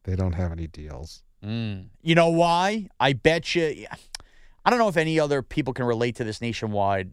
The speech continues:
Speaker 2: and I don't, I honestly don't know if this is just where we live in Long Island, but we have, like,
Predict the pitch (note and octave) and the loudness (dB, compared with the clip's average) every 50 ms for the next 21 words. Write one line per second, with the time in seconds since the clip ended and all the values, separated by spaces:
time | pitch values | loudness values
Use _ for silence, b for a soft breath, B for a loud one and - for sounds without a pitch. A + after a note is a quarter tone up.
0 | - - - - - A2+ A2 G2+ - - - C3 C3+ C#3 C3 - - C#3+ D3+ C#3+ | -16 -20 -16 -10 -8 -8 -8 -8 -4 0 2 2 2 2 0 0 2 2 2 4
1 | D3 D3+ D3 - - C3 A#2 - - C3+ C3 A#2+ A2 A#2 A#2 A2 G#2 G2+ G2 - | 4 2 2 0 -2 -6 -4 0 2 2 2 0 -2 -2 -2 0 0 -2 -4 -6
2 | - G#2 - A2+ G#2+ G2 - - A2+ F#2+ G2+ A2 G#2+ G#2 G#2+ A2+ G#2+ A2 G#2+ G#2+ | -8 -8 -6 -6 -6 -6 -6 -8 -8 -4 -2 -2 -2 0 0 -2 -2 -2 -2 -2
3 | G#2 G2+ G2+ G2 G2+ G#2 G#2+ A2 G2+ G#2+ G2 - A#2+ G#2+ A2+ C3 B2+ A2+ B2 A2+ | -2 -2 -2 -2 -2 -2 -2 -2 -4 -6 -6 -4 -2 0 0 0 2 0 -2 -4
4 | - - | -4 -8